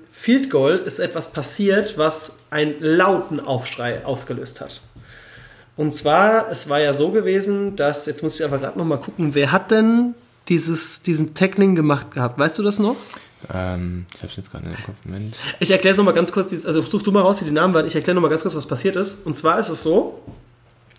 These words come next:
Speaker 1: Im American Football gilt es, dass der Passempfänger nicht vor Empfangnahme des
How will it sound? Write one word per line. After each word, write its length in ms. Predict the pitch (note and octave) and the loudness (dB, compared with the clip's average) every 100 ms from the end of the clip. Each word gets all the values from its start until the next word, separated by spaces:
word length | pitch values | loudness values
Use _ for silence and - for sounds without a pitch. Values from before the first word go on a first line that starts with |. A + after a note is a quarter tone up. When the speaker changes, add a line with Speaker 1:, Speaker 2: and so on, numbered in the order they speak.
| - - | -12 -2
Speaker 1:
Im 240 | E3+ F3 | 0 0
American 380 | E3 E3+ G#3+ G#3 | 2 2 2 0
Football 400 | - G#3 A3 G#3 | -2 0 0 0
gilt 280 | G3+ D#3 F#3+ | 0 -4 0
es, 360 | B3+ C#4 - - - - - - | 0 0 -6 -12 -20 -20 -6 0
dass 340 | D#3 - - | 0 -2 -2
der 320 | D#3 D3 D3 | 2 2 2
Passempfänger 1040 | D3 G3+ B3+ A3+ A3+ - D3+ C#3+ D3 C4 - - - - - _ | 0 2 2 2 -2 0 0 2 2 0 -4 -16 -20 -20 -20 _
nicht 400 | D#3 F#3 B3 - | 0 2 0 -2
vor 680 | - - G#3 F3+ F3 A3+ - | -10 2 4 4 2 0 -4
Empfangnahme 840 | C3 D#3 - F3+ G#3+ B3+ E3+ F#3 F#3+ | -4 -4 -4 0 2 4 2 2 0
des 180 | D#3 | -2